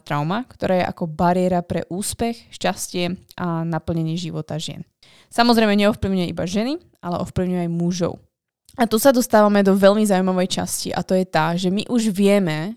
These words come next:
že trauma sa dokáže geneticky prenášať z generácie na generáciu.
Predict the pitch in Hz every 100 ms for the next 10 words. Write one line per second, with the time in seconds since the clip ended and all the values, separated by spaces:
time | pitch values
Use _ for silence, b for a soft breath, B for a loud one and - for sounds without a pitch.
0 | _ _ _ 202 190 180 - 196 208 247
1 | 185 175 175 - 175 175 196 214 202 214
2 | 202 190 180 180 180 180 - - 180 175
3 | _ 208 185 180 170 - 180 170 175 175
4 | 190 185 175 170 180 170 156 165 165 151
5 | 170 -